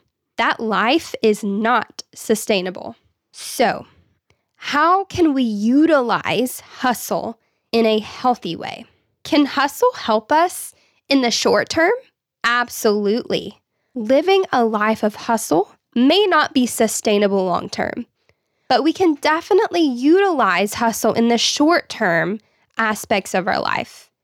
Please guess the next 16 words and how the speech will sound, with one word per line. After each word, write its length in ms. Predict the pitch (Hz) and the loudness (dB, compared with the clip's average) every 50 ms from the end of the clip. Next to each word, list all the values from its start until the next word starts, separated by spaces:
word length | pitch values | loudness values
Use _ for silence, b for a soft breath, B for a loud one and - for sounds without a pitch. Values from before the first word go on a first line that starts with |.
| _ _ _ - | _ _ _ 0
There 320 | 262 277 311 330 339 - - | 2 4 4 4 2 2 2
is 220 | 247 233 202 202 | 0 -2 -2 -2
room 340 | 196 196 208 220 233 247 269 | -4 0 2 2 2 2 0
for 200 | - - 330 339 | 0 0 0 0
hustle 640 | 339 - - 214 208 - - - 196 202 220 247 - - | 0 0 -2 -2 -2 -2 -2 0 0 0 0 -2 -2 0
in 200 | 233 233 226 214 | 0 0 0 0
different 480 | - - - 453 - - 508 523 - - - | -2 -4 -4 -4 -2 -2 -2 -2 -2 -4 -2
areas 540 | 240 247 285 359 494 523 494 339 240 196 | 0 2 2 2 2 2 2 2 2 2
of 120 | - 190 202 | 0 0 0
our 140 | 160 151 - | 2 2 2
lives. 540 | 160 - - - - 220 233 - - - _ _ _ _ _ _ _ - | 2 0 0 -2 -4 -4 -6 -8 -12 -14 _ _ _ _ _ _ _ 0
And 100 | 277 285 | 2 2
the 40 | 277 | 4
thing 160 | - 359 359 | 4 4 4
is, 120 | 370 311 | 4 4
we 140 | 339 311 302 | 2 2 2